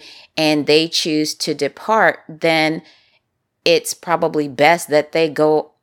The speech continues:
on their way before you get too attached to someone that has made it clear that they don't want to be. And there's no such thing as a one-sided relationship. <laughs> That means you're basically in it by yourself.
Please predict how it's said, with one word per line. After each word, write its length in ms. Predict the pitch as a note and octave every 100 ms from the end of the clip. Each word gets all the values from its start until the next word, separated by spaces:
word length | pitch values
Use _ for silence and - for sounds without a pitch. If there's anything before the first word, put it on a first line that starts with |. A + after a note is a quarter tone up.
| _ -
on 260 | E3 E3
their 220 | D3 C#3+ C3+
way 380 | D3 G3+ E3+
before 460 | D3 D3 - D3 C#3+
you 480 | C#3 C3+ E3 B3 B3
get 280 | F3 D3 -
too 220 | F#3 C#3+
attached 720 | C3 - D3 C#3 C#3+ - - - - -
to 180 | - D#3
someone 840 | - - D3+ E3 D#3+ D3+ D3+ D3+
that 380 | C#3+ D#3 D#3 - _ _
has 240 | - E3+ C#3+
made 200 | D#3+ D3+
it 140 | C#3
clear 280 | - F#3+ E3
that 160 | B2+ -
they 120 | D3
don't 220 | C3+ -
want 160 | B2+ G#2
to 60 |
be. 280 | - - - - _ - - - -
And 340 | D#3 D3+ C#3+ C3+
there's 400 | C#3 C3+ C3 C#3+
no 180 | E3 F3+
such 300 | - E3 -
thing 440 | G3 F#3 C#3 C3
as 120 | A#2+
a 60 | B2
one-sided 640 | D3 D3+ D3 - C#3+ C3
relationship. 920 | - B2+ C3+ B2+ - - - E2+ E2+ -
<laughs> 60 | - - - _
That 280 | - G3 C#3+
means 340 | D#3 D3+ C#3+ C3+
you're 200 | C#3 C#3
basically 680 | C#3 C#3+ - C#3+ C3+ B2+
in 140 | C3 B2
it 180 | -
by 220 | - C3+ C3
yourself. 800 | A#2 A#2 - - B2+ C#2 -